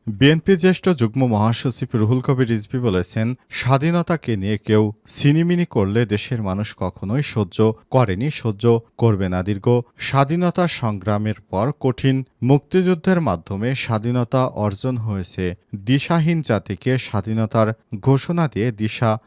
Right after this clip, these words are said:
দিয়েছিল জিয়াউর রহমান। অনেক ত্যাগের মাধ্যমে এসেছে স্বাধীনতা। সোমবার চব্বিশে মার্চ এক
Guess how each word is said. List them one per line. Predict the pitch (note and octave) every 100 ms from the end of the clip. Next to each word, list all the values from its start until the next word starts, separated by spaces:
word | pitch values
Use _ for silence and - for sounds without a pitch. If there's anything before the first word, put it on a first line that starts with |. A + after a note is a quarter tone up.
| -
দিয়েছিল | G2+ C3 A#2+ - A2
জিয়াউর | C3+ A#2 F#2 F#2
রহমান। | F#2+ G2+ F#2+ F#2+
অনেক | G2 G#2 A#2 - -
ত্যাগের | C3+ C3+ E3
মাধ্যমে | D#3+ C3 D3 C#3
এসেছে | G2 F2 F2 -
স্বাধীনতা। | C3+ - F2 F2+ F2+ F2+
সোমবার | F2+ - G#2 G#2
চব্বিশে | G2+ - G#2+ G2+ A2+ -
মার্চ | F2+ F#2+ A#2 -
এক | A2